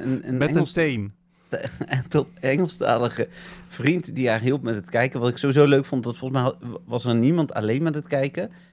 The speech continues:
Speaker 2: Nee.
Speaker 1: Ehm, eh, dat vond ik goed. Maar
Speaker 2: Mhm.
Speaker 1: ik vond wel, ehm, ja, dit was een beetje, ik, het was een beetje awkward. Het is niet dat ik heel veel beter Engels kan, dus zo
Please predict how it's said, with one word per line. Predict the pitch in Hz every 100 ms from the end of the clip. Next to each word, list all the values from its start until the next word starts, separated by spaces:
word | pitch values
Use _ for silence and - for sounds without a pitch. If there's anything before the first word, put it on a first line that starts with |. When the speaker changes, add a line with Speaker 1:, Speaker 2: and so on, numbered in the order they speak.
| _
Speaker 2:
Nee. | 143 -
Speaker 1:
Ehm, | _ - 123 120 117 - -
eh, | 117 107 101
dat | 151
vond | - 139
ik |
goed. | - 220 - - - -
Maar | - 127
Speaker 2:
Mhm. | 131
Speaker 1:
ik | 208
vond | 139 120
wel, | 117 131 135
ehm, | 127 123 120 117
ja, | - 104 107 101
dit | 95
was | 98 107
een | 101
beetje, | 110 113
ik, | - 117
het | - 123
was | 156 170
een | 147
beetje | 151 120 110 -
awkward. | 185 180 165 123
Het | 147
is |
niet | 151
dat | 156
ik | 139
heel | 143 131
veel | 120
beter | 120 117 113
Engels | 147 165 147
kan, | 160 143
dus | 127
zo | 156 156 131